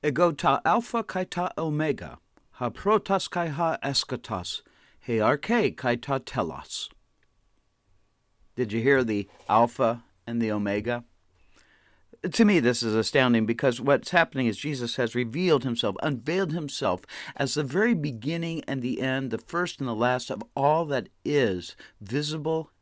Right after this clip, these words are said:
and invisible. And the word we had before that I didn't translate or talk about was the word almighty, pantocrator, which means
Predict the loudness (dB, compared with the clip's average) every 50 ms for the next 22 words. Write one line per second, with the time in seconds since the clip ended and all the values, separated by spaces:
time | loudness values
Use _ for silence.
0 | _ -6 -6 -4 -4 -4 -4 -4 -4 -4 -4 -4 -4 -4 -4 -4 -6 -8 -6 -6
1 | -6 -6 -6 -8 _ _ _ _ _ _ _ _ _ _ -20 -20 -20 -20 -20 -20
2 | _ _ _ -4 0 2 2 2 0 -4 -10 -20 -20 _ -12 -8 -4 -2 -2 -2
3 | -2 -4 -6 -8 -4 2 4 4 4 4 4 2 2 2 2 2 0 2 2 0
4 | -2 -2 0 0 4 6 6 6 6 4 2 -4 -10 -8 -6 -2 0 2 2 2
5 | 2 0 -2 -2 -2 -4 -6 -10 _ _ _ _ _ _ _ -12 -6 -2 0 0
6 | 0 2 2 2 2 2 2 2 2 0 0 2 2 0 0 0 0 -2 -2 -4
7 | -4 -4 -8 -12 _ _ -10 -6 -2 2 2 4 4 4 2 0 -6 -6 0 2
8 | 4 4 4 4 4 2 2 2 0 -2 -4 -6 -4 -4 -4 -6 -8 -14 -20 -20
9 | -20 _ -8 -2 2 2 2 2 2 0 0 0 0 -2 -2 0 2 2 2 0
10 | -2 -4 -4 -2 -2 -2 -2 -6 -10 -18 -20 -20 -8 -2 0 0 0 0 -2 -2
11 | 0 0 0 -2 -4 -8